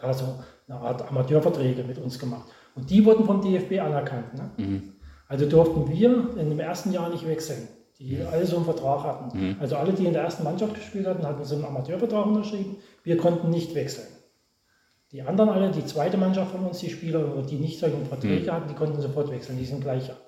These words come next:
Speaker 1: Also ko-, haben wir ein Jahr hier gespielt in der zweiten Liga und die Grenzen waren schon auf. Und dann wisst ihr, was hier los war, ne? Da waren nur
Speaker 2: <laughs>
Speaker 1: Spielerbeobachter hier, da war nur das ganze Stadion voll, ne? Und da kommen nur Gespräche, wir kamen eigentlich gar nicht zur Ruhe.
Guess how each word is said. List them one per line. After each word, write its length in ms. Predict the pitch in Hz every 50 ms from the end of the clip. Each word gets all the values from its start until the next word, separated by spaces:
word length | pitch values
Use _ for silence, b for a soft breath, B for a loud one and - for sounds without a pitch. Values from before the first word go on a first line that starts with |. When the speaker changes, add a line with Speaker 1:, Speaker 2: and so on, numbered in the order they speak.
| _ _ _
Speaker 1:
Also 200 | - 135 147 156
ko-, 160 | 147 139 190 233
haben 280 | - - - 151 151
wir 180 | 151 165 160 -
ein 220 | 151 175 190 196
Jahr 260 | 185 175 175 190 185
hier 100 | 180 180
gespielt 360 | 165 165 - - - 190 180 180
in 80 | 170
der 100 | 156 147
zweiten 340 | - - 156 151 147 151 156
Liga 200 | 175 202 208 202
und 80 | 185 170
die 120 | 160 -
Grenzen 320 | - 165 165 165 165 165
waren 160 | 151 143 143 123
schon 140 | - -
auf. 260 | - - - - - 123
Und 60 | 131
dann 80 | 135 143
wisst 180 | 151 - -
ihr, 100 | 160 151 151
was 180 | 147 139 -
hier 120 | 156 151 139
los 260 | 139 151 151 - -
war, 160 | 147 117 110 117
ne? 100 | 131 135
Da 120 | 151 131
waren 160 | 131 131 143
nur 260 | 147 120 - - - - - - - -
Speaker 2:
<laughs> 220 | _ _ _ _ _
Speaker 1:
Spielerbeobachter 840 | - - - 185 185 180 175 175 165 156 165 151 - - 170 147
hier, 100 | 143 151
da 100 | 143 143
war 80 | 143 147
nur 100 | 147 156
das 220 | 143 139 - - -
ganze 200 | 165 139 131 -
Stadion 360 | - - 120 123 - 123 117
voll, 140 | - 110 101 95
ne? 100 | 127 143
Und 80 | 151
da 60 | 151
kommen 340 | - - 151 147 147 151 160
nur 140 | 170 175 170
Gespräche, 380 | 160 - - 160 143 143 135 127
wir 120 | 127 127
kamen 300 | - - - 147 151 165
eigentlich 220 | 160 151 160 151 -
gar 140 | - 147 151
nicht 140 | 143 -
zur 100 | - 151
Ruhe. 320 | 127 131 139 143 131 B